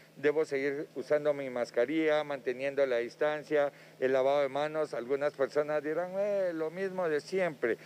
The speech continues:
Sí, pero esto es lo que tenemos que hacer, debemos reforzarlo.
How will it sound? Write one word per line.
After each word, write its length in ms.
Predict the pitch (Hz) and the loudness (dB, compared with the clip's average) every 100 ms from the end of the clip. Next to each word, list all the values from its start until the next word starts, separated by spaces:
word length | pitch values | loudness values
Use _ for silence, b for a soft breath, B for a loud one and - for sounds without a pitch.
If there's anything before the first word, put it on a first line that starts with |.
| B | B
Sí, 400 | - - 233 185 - | -12 -2 2 2 2
pero 220 | 120 120 | 2 2
esto 160 | 151 247 | 4 2
es 80 | 254 | 2
lo 100 | - | 2
que 120 | 220 | 0
tenemos 520 | 156 143 208 277 220 | 0 2 0 -2 -4
que 140 | - | 0
hacer, 420 | 143 - 127 117 95 | 0 4 4 4 2
debemos 540 | 107 107 147 233 240 | 2 4 4 4 4
reforzarlo. 880 | 185 139 127 117 - 156 123 107 | 4 2 0 0 4 4 4 0